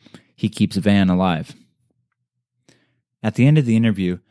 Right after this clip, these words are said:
I'm going to play a song written and performed by Eddie Villa. It's a song dedicated to his brother, and a song that seems to express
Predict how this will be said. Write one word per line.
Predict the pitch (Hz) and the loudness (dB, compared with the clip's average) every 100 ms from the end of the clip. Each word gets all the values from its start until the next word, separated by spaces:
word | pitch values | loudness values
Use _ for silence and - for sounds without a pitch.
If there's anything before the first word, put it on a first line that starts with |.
| _ _ - | _ _ -8
I'm | 110 | -4
going | 120 139 | 0 2
to | 135 | 0
play | - 120 | -2 -4
a | 98 | -4
song | - 107 87 87 _ _ _ _ - | -2 -2 -2 -4 _ _ _ _ -2
written | 113 123 | 0 4
and | 117 113 | 2 2
performed | 107 - 110 95 87 | -4 -2 0 0 0
by | 92 | -2
Eddie | 80 98 | -2 -2
Villa. | 85 92 82 - - _ _ _ _ _ _ _ _ - | -2 -2 -2 -6 -14 _ _ _ _ _ _ _ _ -18
It's | 101 98 | -6 -4
a | |
song | - 107 107 | 0 2 2
dedicated | 101 101 - 101 92 | 2 0 0 -4 -2
to | 90 | -2
his | 80 73 | -4 0
brother, | 98 98 98 95 _ _ _ _ _ _ | 0 2 0 -2 _ _ _ _ _ _
and | 95 92 | -4 -4
a | |
song | 85 107 101 90 87 _ _ _ _ _ | -2 0 2 2 -2 _ _ _ _ _
that | - - - | -6 -6 -2
seems | 110 107 | 2 2
to | - | 2
express | 98 - - 104 87 - - | -4 -4 -2 0 2 -2 -10